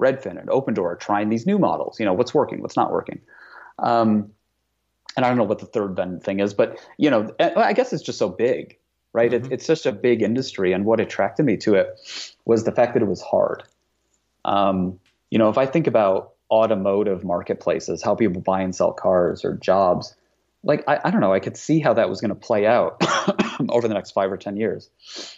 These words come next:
Speaker 1: It wasn't hard. It was kind of, it, it's gonna be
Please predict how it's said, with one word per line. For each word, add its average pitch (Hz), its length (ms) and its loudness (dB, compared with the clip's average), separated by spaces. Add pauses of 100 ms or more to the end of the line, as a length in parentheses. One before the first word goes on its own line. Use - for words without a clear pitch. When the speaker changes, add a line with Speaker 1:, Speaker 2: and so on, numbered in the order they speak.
(200)
Speaker 1:
It - 40 -4
wasn't 165 260 2
hard. 127 360 0
It 95 80 -2
was 98 120 -4
kind 117 140 2
of, 101 160 2 (340)
it, 120 200 0
it's 131 140 -2
gonna 175 140 4
be 120 260 0